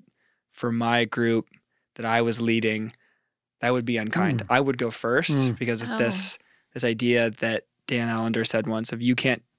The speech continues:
Speaker 1: take anybody anywhere you haven't gone yourself." And so that there's this moment to set the tone for the people following you to go, "Hey, as we begin this journey,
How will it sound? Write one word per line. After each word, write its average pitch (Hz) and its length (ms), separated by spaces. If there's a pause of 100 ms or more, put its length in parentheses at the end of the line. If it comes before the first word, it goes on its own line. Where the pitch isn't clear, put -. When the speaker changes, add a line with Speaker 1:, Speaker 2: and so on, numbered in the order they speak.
Speaker 1:
take 131 340
anybody 117 920
anywhere 123 360
you 120 200
haven't 117 340
gone 110 480
yourself." 113 680 (520)
And 123 100
so 131 100
that 127 80
there's 123 200
this 123 180
moment 131 640
to - 100
set 127 180
the 117 80
tone 143 500
for 117 520 (400)
the 127 100
people 131 200
following 147 440
you 101 100 (100)
to - 100
go, 110 240
"Hey, 113 360 (380)
as 131 220
we 143 140
begin 127 520
this 120 220
journey, 120 440